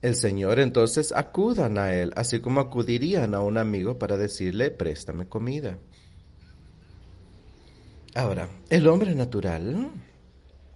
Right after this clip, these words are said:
quizás no daría el pan, pero debido a su importunio, debido a que su amigo le preguntaba una y otra vez, no lo dejaba regresar a cama.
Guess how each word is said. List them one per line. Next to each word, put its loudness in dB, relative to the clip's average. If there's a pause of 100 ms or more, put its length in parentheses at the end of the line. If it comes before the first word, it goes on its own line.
(420)
quizás 2
no 4
daría 0
el 2
pan, -4 (420)
pero 6
debido 2
a 0
su -2
importunio, -2 (2500)
debido 2
a -4
que -4
su -4
amigo 2
le 2
preguntaba 0
una 0
y -2
otra -2
vez, -6
no -2
lo -2
dejaba -4
regresar -6
a -8
cama. -6